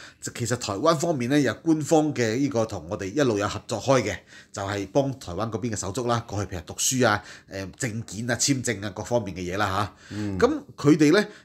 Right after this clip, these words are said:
Speaker 1: 希望我哋成立一個組織，係可以同佢官方對官方一個對口單位。咁而家我哋呢，係希望喺台灣嘅香港人擁有台灣身份證嘅香港人同我哋聯絡，聯絡。咁我哋呢，想 form 呢個組織出嚟。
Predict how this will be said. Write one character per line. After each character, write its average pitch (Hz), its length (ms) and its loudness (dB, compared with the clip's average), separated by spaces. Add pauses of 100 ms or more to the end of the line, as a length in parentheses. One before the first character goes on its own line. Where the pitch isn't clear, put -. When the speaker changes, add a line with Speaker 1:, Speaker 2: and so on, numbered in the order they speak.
Speaker 1:
希 240 240 0
望 123 220 2
我 120 140 2
哋 104 180 -6
成 82 160 -8
立 107 160 -4
一 156 40 0
個 123 100 -2
組 120 260 -2
織， 170 140 4 (280)
係 110 160 -4
可 147 180 6
以 135 80 4
同 95 260 -10
佢 101 120 -10
官 143 260 0
方 131 200 0
對 107 140 -2
官 120 240 -2
方 113 240 0
一 - 20 0
個 98 80 -4
對 92 140 -8
口 90 140 -8
單 95 200 -4
位。 - 80 -16 (640)
咁 214 320 -2
而 113 40 -6
家 190 180 4
我 131 100 0
哋 110 160 0
呢， 135 160 2
係 107 160 -4
希 185 220 -2
望 113 260 2 (280)
喺 123 160 0
台 - 160 -8
灣 127 280 2
嘅 113 80 -2
香 160 160 4
港 123 140 -2
人 107 180 -6 (280)
擁 127 260 0
有 160 160 6
台 - 160 -6
灣 151 180 2
身 165 220 0
份 131 160 0
證 123 140 -4
嘅 - 20 0
香 147 160 4
港 135 80 4
人 92 100 0
同 95 120 -8
我 107 40 -4
哋 101 160 -2
聯 85 240 -8
絡， 92 220 -10
聯 90 160 -8
絡。 131 240 0 (400)
咁 170 80 0
我 156 160 2
哋 113 100 2
呢， 143 160 4 (200)
想 113 260 -4
form 139 300 2
呢 143 80 2
個 120 60 2
組 92 160 -6
織 101 100 -6
出 - 100 -8
嚟。 76 60 -12